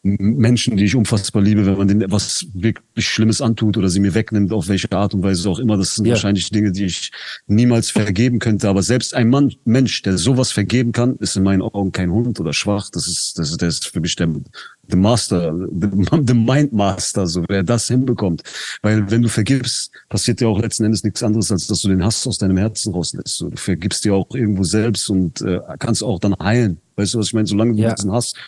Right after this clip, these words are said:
Speaker 1: und diese Verbitterung in deinem Herzen trägst, ähm, schadest du dir am meisten selbst damit. So. Weißt du, am, die meisten Rechnungen hast du in deinem Leben mit Menschen offen, die du in deinem Alltag gar nicht siehst, mit denen du gar nichts zu tun hast, mit denen du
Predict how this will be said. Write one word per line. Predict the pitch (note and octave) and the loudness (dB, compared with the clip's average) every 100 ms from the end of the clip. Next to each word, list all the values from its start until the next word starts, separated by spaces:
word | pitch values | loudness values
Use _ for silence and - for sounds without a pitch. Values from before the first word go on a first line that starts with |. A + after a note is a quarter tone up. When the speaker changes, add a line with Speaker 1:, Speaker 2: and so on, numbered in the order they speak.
| - - - - | -20 -20 -20 -6
Speaker 1:
und | G2 | -4
diese | F#2+ G#2 | -2 -2
Verbitterung | G2 B2+ A2+ G#2+ A2+ | 0 0 -2 -2 0
in | A2 | 2
deinem | G2+ G2+ | 2 2
Herzen | F#2+ A#2 C3 G#2+ | 0 -2 -4 -6
trägst, | - G#2 G#2 - - - - - _ | -2 -2 -2 -4 -10 -12 -20 -20 _
ähm, | G2+ G2 G2+ | 0 2 2
schadest | - G#2+ A2 G#2+ A2+ | 0 0 0 0 -2
du | |
dir | F#2+ G#2+ G#2+ G#2+ | 0 0 2 0
am | G2 F#2+ | 0 0
meisten | G#2 A#2+ - | 2 0 -2
selbst | F#2+ C3+ - | 0 0 0
damit. | G2+ E2+ | -2 -2
So. | - D#2 - - | -6 -12 -14 -8
Weißt | G2 G2+ | -4 -2
du, | B2 | 0
am, | G2+ G#2 G#2 - B1 F#2 | 0 0 0 -4 -12 -14
die | F#2+ F#2 | -10 -2
meisten | G#2+ A#2+ - | 0 0 0
Rechnungen | A2 A2+ B2 A#2 | -2 0 0 0
hast | A2 - | 0 0
du | |
in | A2 | 2
deinem | G#2+ | 2
Leben | A2+ A#2 | 4 2
mit | A2 G#2+ | 0 0
Menschen | A2+ A2 A#2+ | 0 0 -2
offen, | A#2 - A2+ | -2 -2 0
die | G#2+ | 2
du | |
in | A2 | 2
deinem | G#2 G2+ | 2 2
Alltag | A#2 A2 | 0 0
gar | F#2 G#2+ | 0 0
nicht | G#2 | 0
siehst, | - A#2+ B2+ A2 | 0 -2 -2 -4
mit | F2+ | 0
denen | A2 | 0
du | G#2 | 2
gar | A2+ | 2
nichts | A2+ - | 0 -2
zu | - | -4
tun | - C3 | 0 0
hast, | C#3 - - | 0 -4 -6
mit | G#2 | -2
denen | A2 A2 | 2 2
du | G#2+ | 2